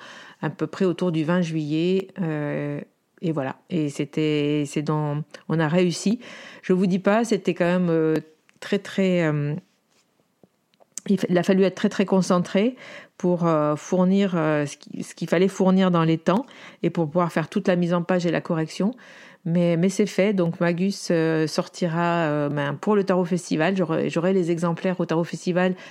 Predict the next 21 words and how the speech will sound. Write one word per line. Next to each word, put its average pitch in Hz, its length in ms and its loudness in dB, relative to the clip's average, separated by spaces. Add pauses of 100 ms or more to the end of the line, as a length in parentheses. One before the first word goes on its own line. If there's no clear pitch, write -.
Ceux - 160 0
qui 190 280 0
y - 40 0
viennent, 190 340 4 (720)
ben, 170 180 2
le 160 120 2
verront 165 360 2
pour, 165 320 -2
euh, 143 160 0
et 147 80 0
pourront 147 520 -2
l'acheter 165 520 0 (580)
à 190 140 4
ce 185 140 0
moment-là. 175 540 2 (100)
Et, 170 320 2
euh, 151 100 2
ça 156 180 -2
a 151 100 0
été, 185 360 0
euh, 151 420 -2